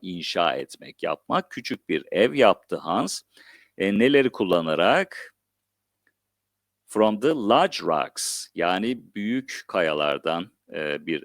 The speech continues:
ev yaptı. Bu kayaları da tabii ki nerede buldu? He found on the floor. E,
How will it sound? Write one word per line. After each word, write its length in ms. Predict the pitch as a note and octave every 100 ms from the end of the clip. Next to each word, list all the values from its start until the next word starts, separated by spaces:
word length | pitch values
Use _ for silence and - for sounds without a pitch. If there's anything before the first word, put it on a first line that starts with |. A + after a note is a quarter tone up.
| -
ev 200 | F#2 F2+
yaptı. 680 | D#2+ D2 _ - C#3+ E3 - - _
Bu 140 | C3 -
kayaları 560 | C#3+ B2+ G#2+ G2 F2+
da 100 | F2
tabii 240 | - F#2 F2+
ki 180 | F2
nerede 360 | F#2 G2+ E2+ F2+
buldu? 480 | D#2 D2+ - A2+ E3
He 320 | - C#3+ C3+
found 440 | - A2+ B2+ D3+ -
on 300 | - G2 E2+
the 120 | F2+ B2+
floor. 680 | - F#2 D#2 D#2+ A#2+ E3 - _ _ _
E, 60 | -